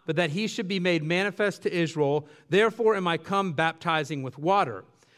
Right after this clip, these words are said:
And John bare record, saying, I saw the Spirit." Now he's recounting a past event. "And John bare record, saying, I saw the Spirit descending from heaven like a dove, and abode upon him. And I knew him not, but he that sent me to baptize with water, the same said unto me, "Upon whom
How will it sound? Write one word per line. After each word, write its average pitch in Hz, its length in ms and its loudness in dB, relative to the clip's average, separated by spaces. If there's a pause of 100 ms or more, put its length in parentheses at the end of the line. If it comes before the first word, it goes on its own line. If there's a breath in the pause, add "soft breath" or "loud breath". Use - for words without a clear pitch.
(140)
And 139 140 -2
John 185 280 4
bare 170 180 2
record, 185 360 0
saying, 196 360 2
I 180 320 0 (120)
saw 180 280 2
the 151 100 -4
Spirit." 180 260 2
Now 160 140 0
he's 165 140 -6
recounting 180 800 -6
a 151 80 -2
past 156 420 -4
event. 156 360 -2 (340 soft breath)
"And 139 120 -4
John 185 240 4
bare 185 120 2
record, 185 320 0
saying, 170 200 -2
I 165 180 2
saw 202 220 0
the 175 100 -4
Spirit 185 320 2
descending 180 420 -2
from 156 160 -6
heaven 160 300 -2
like 151 180 -4
a 143 40 -2
dove, 180 420 2 (220 soft breath)
and 139 120 -4
abode 156 300 4
upon 165 340 -2
him. 190 220 -4 (180 loud breath)
And 139 120 -2
I 147 60 0
knew 185 220 2
him 190 160 0
not, 185 360 2 (180 soft breath)
but 139 100 -2
he 170 160 2
that 180 180 2
sent 233 320 0
me 180 120 0
to 160 100 4
baptize 185 580 2
with 156 160 -6
water, 143 300 0
the 147 140 -4
same 196 300 0
said 165 220 -2
unto 147 140 -6
me, 147 300 -2 (160 loud breath)
"Upon 202 340 2
whom 208 380 -2